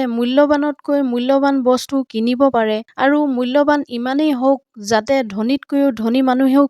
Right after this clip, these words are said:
কিনিব নোৱাৰে। সফলতাৰ বাবে বিশেষ সময়লৈ ৰৈ নাথাকিব, তাৰ পৰিৱৰ্তে প্ৰতিটো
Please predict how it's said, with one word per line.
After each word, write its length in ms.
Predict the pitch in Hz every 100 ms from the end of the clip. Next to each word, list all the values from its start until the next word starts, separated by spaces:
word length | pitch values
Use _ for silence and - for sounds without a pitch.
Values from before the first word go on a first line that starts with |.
| -
কিনিব 280 | 233 247 254 254
নোৱাৰে। 300 | 233 214 220 226 _ _ _
সফলতাৰ 640 | - 262 302 311 320 320
বাবে 280 | 302 285 294 294 233
বিশেষ 280 | 226 285 285 -
সময়লৈ 520 | 254 240 269 277 277 277 220
ৰৈ 140 | 254 269
নাথাকিব, 400 | 254 247 214 208 214 220 _ _ -
তাৰ 180 | 262 277 294
পৰিৱৰ্তে 520 | 302 302 294 285 302 285 285
প্ৰতিটো 340 | 240 220 269